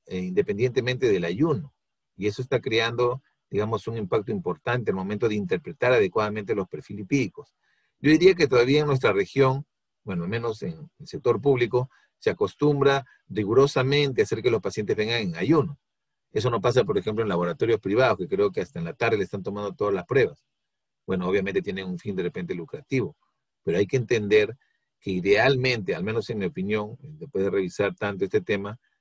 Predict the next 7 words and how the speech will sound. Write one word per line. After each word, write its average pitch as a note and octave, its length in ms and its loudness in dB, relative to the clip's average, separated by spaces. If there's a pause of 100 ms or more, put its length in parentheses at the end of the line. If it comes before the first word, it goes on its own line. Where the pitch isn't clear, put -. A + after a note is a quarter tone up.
(120)
yo A2 140 0
siempre G#2+ 320 -2
pediría G2 360 0
un G2+ 120 -6
perfil G#2 420 -2 (320)
en E2+ 140 -8
ayuno. F#2+ 440 -2